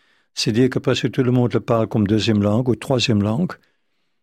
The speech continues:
avec les restrictions que ça importe, avec, euh, tous les clichés, les, les phrases bateaux, euh, ce qui rend peu profonde la pensée, peu profonde l'expression, au lieu de laisser vivre,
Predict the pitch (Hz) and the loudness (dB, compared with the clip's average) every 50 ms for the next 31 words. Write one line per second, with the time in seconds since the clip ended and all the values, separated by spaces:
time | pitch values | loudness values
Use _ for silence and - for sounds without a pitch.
0 | _ - - - 110 95 107 107 95 - 107 104 101 104 98 - - 120 107 - | _ -8 -4 -2 0 0 0 0 0 0 0 0 0 0 0 -2 -2 -2 -4 -2
1 | - 127 110 98 98 95 - - 101 95 98 104 104 101 113 113 101 - - 110 | -2 -2 -2 0 -2 -2 -2 -2 0 0 0 -2 -2 -2 -2 -2 -2 0 -2 -2
2 | 135 - - - 117 104 95 101 104 104 - - - 104 95 95 - - 131 98 | -2 -2 -4 -4 -4 -2 -2 -2 -2 -2 -4 -6 -4 -4 -4 -4 -4 -6 -4 -2
3 | 98 104 - - - 113 98 - - - 110 104 95 101 98 95 98 - - _ | -2 -2 -4 -4 -6 -4 -4 -4 -2 -2 -2 -2 -2 -2 -4 -4 -6 -10 -14 _
4 | _ _ _ _ _ _ _ _ _ _ _ - 110 - - - 131 110 107 95 | _ _ _ _ _ _ _ _ _ _ _ -6 -6 -4 -4 -4 -4 -2 -2 -2
5 | 92 92 107 98 - - - 107 95 104 107 104 98 95 90 90 92 95 98 - | -2 -2 -2 -2 -2 -2 0 2 4 4 4 2 2 2 0 0 0 -2 -2 -2
6 | - - - - - 104 104 - - - - - - 107 98 98 90 90 101 101 | -2 -2 -2 -4 -4 -4 -4 -6 -6 -8 -6 -4 0 0 2 2 2 2 2 0
7 | 98 92 - - - - 127 113 - - 120 - - - 117 107 - - 104 98 | 0 -2 -4 -4 -2 0 0 0 0 0 -2 -2 -2 -2 -2 -2 -2 -2 -4 -4
8 | - 110 104 101 98 - - - 131 139 131 113 117 110 - - 127 113 - - | -2 -2 -2 0 0 0 0 0 -2 -2 -2 -4 -6 -8 -4 -2 -2 -2 0 0
9 | 120 98 - - 117 113 104 - 117 104 95 - - 113 104 95 - - - 170 | -2 -2 -2 -2 -2 -2 0 -2 -2 -4 -4 -4 -6 -6 -4 -4 -4 -4 -4 -6
10 | 175 - _ _ _ _ _ _ _ _ _ _ _ - - 117 98 101 113 110 | -8 -8 _ _ _ _ _ _ _ _ _ _ _ -2 0 0 2 2 2 2
11 | 107 104 104 98 98 101 92 - _ _ _ _ _ _ _ _ _ _ _ _ | 2 2 2 2 0 0 -2 -6 _ _ _ _ _ _ _ _ _ _ _ _
12 | _ - 110 110 101 - - 131 101 95 110 123 123 113 104 98 92 87 98 | _ -2 0 0 2 2 2 0 0 2 2 0 0 0 0 0 0 0 -2